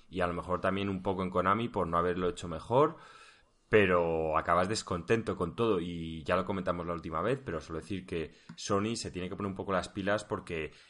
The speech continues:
Microsoft está siendo o, ahora mismo valorado por todos como la compañía más user-friendly y Stadia vendrá pegando fuerte, así que Sony, no sé qué estás haciendo aquí,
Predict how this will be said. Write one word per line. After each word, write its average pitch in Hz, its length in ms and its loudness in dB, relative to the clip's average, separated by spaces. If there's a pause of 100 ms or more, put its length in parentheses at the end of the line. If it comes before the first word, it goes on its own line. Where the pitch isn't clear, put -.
Microsoft 95 800 0 (580)
está 95 380 0
siendo 98 580 2
o, 80 500 -4 (340)
ahora 92 200 2
mismo 98 260 -2
valorado 85 440 2
por 92 160 -4
todos 101 180 -6
como 110 160 -6
la 82 80 -2
compañía 80 400 -6
más 87 220 -6
user-friendly 87 640 -6 (300)
y 92 160 -4
Stadia 87 320 -2
vendrá 90 260 0
pegando 90 300 -4
fuerte, 95 340 -6
así - 220 -8
que 90 160 -4
Sony, 101 320 -8
no 85 120 -8
sé 90 180 -12
qué 90 60 -14
estás 85 220 -12
haciendo 78 280 -12
aquí, 123 340 -8